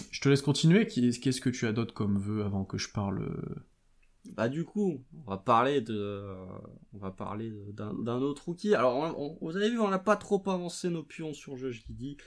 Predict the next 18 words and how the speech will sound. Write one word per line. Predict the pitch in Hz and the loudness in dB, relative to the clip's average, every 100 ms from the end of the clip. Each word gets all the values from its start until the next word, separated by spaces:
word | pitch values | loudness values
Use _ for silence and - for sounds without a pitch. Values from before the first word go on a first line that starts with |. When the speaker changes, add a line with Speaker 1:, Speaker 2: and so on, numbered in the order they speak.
| - - | -20 -20
Speaker 2:
parce | - | -8
que | - | 0
les | 131 127 | 2 4
rookies, | 120 127 - 139 151 | 0 -4 -6 -6 -4
euh, | 135 110 104 101 101 | -2 -2 -2 -2 -2
leak, | 117 139 185 185 123 - _ _ _ | -2 0 0 0 -12 -12 _ _ _
les | 120 131 | 0 2
rookies, | 147 151 - 170 185 190 | 2 0 -4 -2 4 4
on | 151 | 4
en | 143 | 0
parlera | 143 151 143 151 | 2 2 4 2
très | 160 - 147 | 2 -2 -4
prochainement | 160 - 156 151 165 | -4 -4 -4 -4 -6
plus | - 151 | -6 -6
en | 147 | -4
détail. | 127 120 98 - _ - - - _ _ - | -4 -6 -12 -16 _ -20 -20 -20 _ _ -4
Euh, | 123 107 104 101 | 0 2 2 0
le, | - 123 | -2 -4